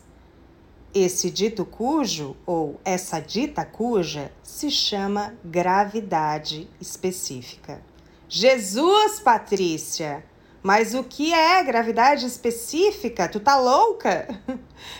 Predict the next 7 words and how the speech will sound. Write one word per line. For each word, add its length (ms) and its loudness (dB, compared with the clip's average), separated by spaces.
Calma, 760 4
meus 300 0
alquimistas 880 -2
iluminados, 920 -6
não 160 -2
se 160 -6
assustem. 760 -6